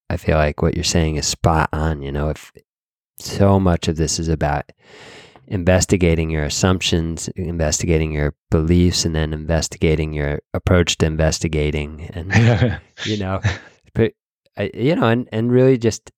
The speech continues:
Speaker 1: as you just said, like, well, what works? What, what actually works?
Speaker 2: Yeah.
Speaker 1: And,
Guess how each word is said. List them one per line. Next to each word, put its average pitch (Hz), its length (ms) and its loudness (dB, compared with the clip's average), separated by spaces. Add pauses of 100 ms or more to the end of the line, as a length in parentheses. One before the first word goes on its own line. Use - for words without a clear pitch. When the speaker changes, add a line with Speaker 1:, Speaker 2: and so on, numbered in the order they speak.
Speaker 1:
as 101 200 -2
you 104 80 0
just 95 180 -2
said, 101 260 -2
like, 90 280 -4
well, 101 180 -2
what 110 240 2
works? 107 520 -2 (340)
What, 117 280 2
what 113 220 4
actually 110 380 0
works? 85 500 -4 (300)
Speaker 2:
Yeah. 90 300 -2
Speaker 1:
And, 78 420 -6